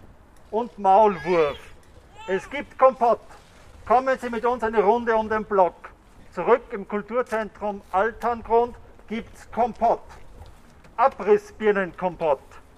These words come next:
Vergessen Sie Betongold. In Zukunft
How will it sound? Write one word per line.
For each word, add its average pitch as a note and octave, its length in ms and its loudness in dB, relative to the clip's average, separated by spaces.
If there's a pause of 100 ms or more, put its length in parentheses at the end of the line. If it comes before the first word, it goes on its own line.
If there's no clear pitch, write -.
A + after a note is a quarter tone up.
(360)
Vergessen A#3+ 500 -2
Sie A#3 100 -10
Betongold. G#3+ 840 0 (440)
In F3 200 -10
Zukunft A#3 600 -4